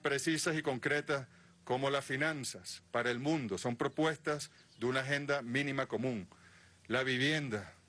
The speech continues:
la soberanía alimentaria, la producción, la protección social,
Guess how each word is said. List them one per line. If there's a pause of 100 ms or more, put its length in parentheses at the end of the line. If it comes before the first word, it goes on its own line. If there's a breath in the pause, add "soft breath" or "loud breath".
(320)
la
soberanía
alimentaria, (760 loud breath)
la
producción, (680)
la
protección
social,